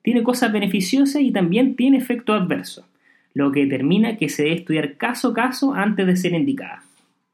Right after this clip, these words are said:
Recuerden seguirnos en nuestra página web de el podcast de la División de Anestesiología U C, en nuestro Twitter de Anestesiología U C y comentar qué les gustaría escuchar en próximo episodio.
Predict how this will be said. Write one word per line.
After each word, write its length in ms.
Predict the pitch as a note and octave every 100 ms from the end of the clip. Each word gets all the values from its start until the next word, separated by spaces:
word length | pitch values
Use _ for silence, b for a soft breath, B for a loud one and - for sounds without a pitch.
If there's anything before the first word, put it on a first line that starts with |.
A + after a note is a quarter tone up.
| b b b b b b b b
Recuerden 540 | C#3+ D#3 F3 B3 A3+ B3
seguirnos 680 | - D3 G3 A3 A#3 B3 -
en 120 | B2+
nuestra 340 | B2+ - C3+
página 340 | C3+ D3+ D#3 B2+
web 360 | D3 A3+ G3+
de 400 | D3 F3 G3 G#3 -
el 180 | C#3+
podcast 380 | C#3 F3 F3 E3+
de 80 | D#3
la 60 | C#3
División 280 | C3+ D3+
de 60 | C#3+
Anestesiología 640 | C#3 C3+ - A#2 - C3
U 40 | A#2+
C, 380 | - B3 B3 - _
en 140 | D3+
nuestro 360 | C#3+ C#3 - C#3
Twitter 440 | E3+ A3 A3+ G#3
de 420 | D3+ F3 G#3 - -
Anestesiología 760 | D#3 C#3 - C3+ C#3 C#3 E3+
U 40 | F3+
C 300 | F3+ C#4 C#4
y 240 | A#3 B3+
comentar 540 | C4 G#3+ F#3 F#3 A3 A3+
qué 80 | G#3+
les 100 | F#3+
gustaría 360 | F#3 F3+ F#3+
escuchar 480 | G#3+ F3+ - B3 C4
en 160 | G3 F#3
próximo 400 | G3 F#3+ G#3 G3+
episodio. 520 | G3+ A#3 D3+ - -